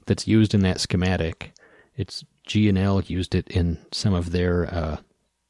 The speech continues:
Strat style. I don't think they called them Strat. What were they? Comanches or something?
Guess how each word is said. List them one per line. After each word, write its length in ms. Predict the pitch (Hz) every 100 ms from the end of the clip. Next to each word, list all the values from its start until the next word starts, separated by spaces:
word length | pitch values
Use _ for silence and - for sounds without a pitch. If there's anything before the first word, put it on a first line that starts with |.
| _ -
Strat 400 | - - 117 -
style. 460 | - 85 82 78 -
I 60 | 95
don't 120 | -
think 160 | 101 87
they 80 |
called 220 | 78 92 87
them 60 |
Strat. 300 | - - 92
What 140 | 90 98
were 80 | 95
they? 140 | 78
Comanches 720 | - 95 92 107 135 135 -
or 40 |
something? 380 | 117 131 131 139